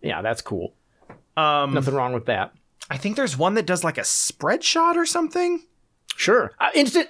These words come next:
Speaker 1: instant charging your, your Mega Buster.
Speaker 2: Oh,
Speaker 1: That's
Speaker 2: yeah.
Speaker 1: rad. That's
Speaker 2: Yeah, 'cause
Speaker 1: awesome.
Speaker 2: it, it's not,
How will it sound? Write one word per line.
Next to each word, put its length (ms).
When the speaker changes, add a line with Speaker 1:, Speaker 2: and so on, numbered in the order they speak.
Speaker 1:
instant 380
charging 460
your, 300
your 180
Mega 280
Buster. 560
Speaker 2:
Oh, 140
Speaker 1:
That's 220
Speaker 2:
yeah. 60
Speaker 1:
rad. 340
That's 140
Speaker 2:
Yeah, 260
'cause 180
Speaker 1:
awesome. 160
Speaker 2:
it, 60
it's 300
not, 320